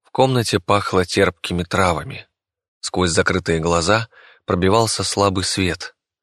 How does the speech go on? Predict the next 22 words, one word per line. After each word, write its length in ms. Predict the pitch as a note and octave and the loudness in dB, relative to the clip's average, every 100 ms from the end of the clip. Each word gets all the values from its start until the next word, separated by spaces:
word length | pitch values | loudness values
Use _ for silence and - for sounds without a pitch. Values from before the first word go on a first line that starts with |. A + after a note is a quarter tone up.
| _ _ - | _ _ -6
Где-то 320 | F#2+ B2+ A#2 | 0 0 2
горело 380 | F#2+ F#2+ A2+ G2+ | 2 2 4 4
несколько 420 | G2 - F2+ - | 2 0 -2 -2
свечек. 640 | - F#2 F2 - - - _ _ _ _ _ | -2 -2 -4 -6 -10 -18 _ _ _ _ _
А 100 | F#2 | 0
ещё 300 | F#2 - C#3 | 2 2 2
доносился 680 | D3 B2 F#2+ A2 A#2+ - G#2+ | 2 0 -2 -2 -2 -2 -2
неясный 520 | F#2+ F2+ G2+ - F#2 | -2 0 -2 -4 -6
шёпот. 580 | - G2 E2+ - - - _ _ _ _ - | -2 -2 -2 -6 -16 -20 _ _ _ _ -10
Сложно 380 | - B2+ G2 F#2 | 0 2 2 0
было 220 | F2 F2 | 0 0
разобрать, 500 | F2 E2+ F2+ G2 - | 0 0 0 0 0
кому 240 | F#2 F2+ | 0 0
он 160 | E2+ E2 | 0 -4
принадлежит, 720 | - F2 F2 F#2+ F#2 E2+ - _ _ - | -4 -2 -2 -2 -2 -4 -8 _ _ -6
мужчине 500 | F#2 E2+ - A2 F#2 | -2 -2 0 0 0
или 140 | E2 | -2
женщине, 580 | E2 G2+ G2+ - C#2+ - _ - - | 0 0 0 -4 -8 -14 _ -20 -10
такой 260 | - - E2+ | -6 -2 -2
он 80 | E2 | 0
был 160 | F2 | -4
тихий. 460 | - F#2 - - | -2 -4 -4 -10